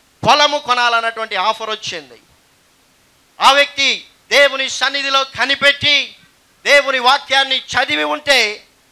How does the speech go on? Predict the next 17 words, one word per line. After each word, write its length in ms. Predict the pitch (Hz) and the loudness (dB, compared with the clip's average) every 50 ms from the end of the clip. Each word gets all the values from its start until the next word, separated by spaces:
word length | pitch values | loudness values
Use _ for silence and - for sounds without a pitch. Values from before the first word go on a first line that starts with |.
| _ _ _ _ - | _ _ _ _ -2
ఆయన్ను 420 | 160 180 190 196 190 190 185 180 | 0 0 0 0 -4 -8 -10 -14
దేవుడు 600 | 170 - 180 196 208 208 202 202 233 214 165 143 - _ _ _ _ _ | -10 -6 -4 -4 -4 -4 -6 -8 -10 -10 -12 -14 -20 _ _ _ _ _
సరిగ్గా 600 | - - - 170 170 196 233 - - - 165 196 196 | -20 -8 -2 -2 -2 -2 -2 -6 -8 -4 -2 -2 0
నడిపించేటువంటి 880 | 196 190 185 185 185 180 180 175 - 175 170 160 - 156 151 143 147 | 0 -2 -6 -8 -10 -12 -14 -12 -8 -8 -8 -8 -8 -12 -12 -10 -8
వాడు. 280 | 139 139 131 127 120 113 | -6 -6 -6 -6 -8 -10
హల్లెలూయా. 640 | 113 151 180 226 247 262 277 277 262 220 175 131 - - _ _ _ _ _ _ _ _ _ _ _ _ _ _ _ _ _ _ _ _ _ _ _ _ _ _ _ _ _ _ | -2 2 4 4 6 6 6 4 4 2 0 -2 -6 -16 _ _ _ _ _ _ _ _ _ _ _ _ _ _ _ _ _ _ _ _ _ _ _ _ _ _ _ _ _ _
మానవులలో 640 | 156 185 240 269 285 294 294 285 277 285 277 277 269 | 2 4 4 4 4 4 2 2 0 2 2 2 0
ఉన్నటువంటి 420 | 269 262 262 262 - 254 247 247 | 2 0 -2 -2 -2 -4 -2 -2
ఒక 160 | 254 254 - | -4 -2 -2
బలహీనత 600 | 220 - - 196 240 285 277 302 311 302 285 - 262 | -2 0 2 2 2 4 2 2 2 0 0 0 -2
ఏంటంటే, 760 | 262 254 240 220 220 202 180 202 202 214 240 240 220 202 196 _ _ _ _ _ _ _ _ _ _ _ _ _ _ _ _ | -4 -4 -4 -6 -10 -10 -6 -8 -6 -6 -6 -8 -10 -14 -20 _ _ _ _ _ _ _ _ _ _ _ _ _ _ _ _
మనిషిలో 500 | 165 214 277 302 - - 277 277 277 269 | 0 0 0 0 -2 -4 -2 -2 -2 -2
ఉన్నటువంటి 420 | 262 262 262 254 247 247 247 240 | -2 -2 -6 -6 -6 -6 -6 -4
ఒక 160 | 247 233 - 226 | -6 -4 -4 -6
దౌర్భాగ్య 640 | 214 202 202 247 254 - - 269 302 302 269 285 | -2 0 0 0 0 0 0 0 0 2 0 -4
పరిస్థితి 640 | 277 - - 254 311 294 - - 277 262 - 240 | -2 0 0 0 0 -2 -4 -8 -10 -12 -8 -8
ఏంటంటే, 640 | 220 208 196 180 175 170 - 185 220 240 233 214 - | -8 -8 -8 -10 -14 -12 -8 -6 -4 -4 -6 -8 -12